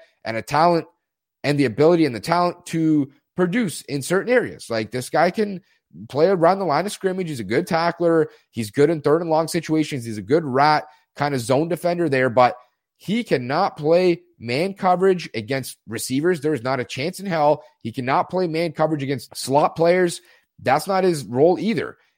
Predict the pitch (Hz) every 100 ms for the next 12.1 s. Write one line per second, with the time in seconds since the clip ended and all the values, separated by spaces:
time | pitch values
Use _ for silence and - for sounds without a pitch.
0 | - 156 160 240 220 226 202 - 113 165
1 | 240 220 190 190 190 196 - 127 180 -
2 | _ _ _ _ _ - 175 196 214 214
3 | 214 220 196 180 247 139 101 185 214 214
4 | 185 135 170 220 226 220 190 185 160 147
5 | 196 185 - 147 120 160 233 170 147 104
6 | 113 - 208 208 151 139 - _ _ -
7 | 156 156 226 220 226 190 190 117 170 196
8 | - 113 202 - - - 160 165 170 214
9 | 220 196 165 135 135 226 214 170 196 180
10 | 143 113 - 147 139 143 135 - _ _
11 | - 190 220 214 123 127 202 - 131 104